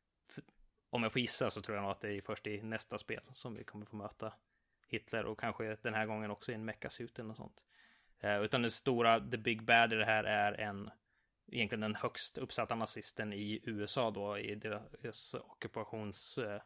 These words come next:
del i U S A som är en kvinna från förra spelet. Eh, jag tror hon heter Frau Engel.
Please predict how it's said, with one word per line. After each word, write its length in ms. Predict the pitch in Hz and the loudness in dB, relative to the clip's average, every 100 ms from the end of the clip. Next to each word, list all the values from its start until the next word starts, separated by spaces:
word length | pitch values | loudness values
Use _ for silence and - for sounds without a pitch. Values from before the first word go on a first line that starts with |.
| _ _ _ _ _ _ _ - _ _ | _ _ _ _ _ _ _ -20 _ _
del 360 | 113 117 104 | 4 4 4
i 20 | |
U 120 | 107 104 | 2 -2
S 140 | - | -2
A 100 | 113 | -2
som 180 | - 104 | -2 -2
är 280 | 104 101 101 _ _ - | 0 -2 -4 _ _ -2
en 480 | 117 101 101 104 | 0 0 -2 -4
kvinna 320 | 104 123 110 95 | -4 -4 -2 -2
från 120 | 107 | -2
förra 240 | 113 117 | -2 -2
spelet. 560 | 120 - 104 - - - - | -2 -4 -6 -10 -14 -20 -12
Eh, 380 | 110 101 95 104 - _ _ _ _ _ _ _ _ _ _ _ - | -8 -4 -4 -6 -12 _ _ _ _ _ _ _ _ _ _ _ -16
jag 120 | 135 | -12
tror 60 | - | -8
hon 120 | 110 | -6
heter 240 | 101 117 - | -4 -6 -6
Frau 420 | - 120 110 120 | -2 4 4 4
Engel. 440 | 117 104 113 117 | -2 -2 -4 -4